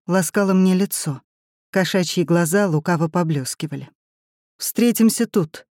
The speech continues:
сказала она, всовывая мне в руку клочок бумаги. Она нацарапала на нем адрес. "В четыре часа, ровно через неделю. Только ты и я,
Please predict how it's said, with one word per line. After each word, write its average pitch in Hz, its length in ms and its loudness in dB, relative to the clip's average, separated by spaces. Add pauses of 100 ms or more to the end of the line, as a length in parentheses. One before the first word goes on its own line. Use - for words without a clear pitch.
(120)
сказала 156 640 0
она, 147 240 4
всовывая 160 540 0
мне 160 220 4
в 151 60 -4
руку 156 280 0
клочок 160 440 0
бумаги. 147 520 0 (680)
Она 190 260 4
нацарапала 180 680 2
на 175 140 2
нем 185 260 4
адрес. 147 460 -4 (480)
"В - 160 -18
четыре 240 460 4
часа, 170 500 0 (340)
ровно 233 460 4
через 214 300 2
неделю. 165 500 4 (400)
Только 208 360 2
ты 254 280 4
и - 160 0
я, 190 400 2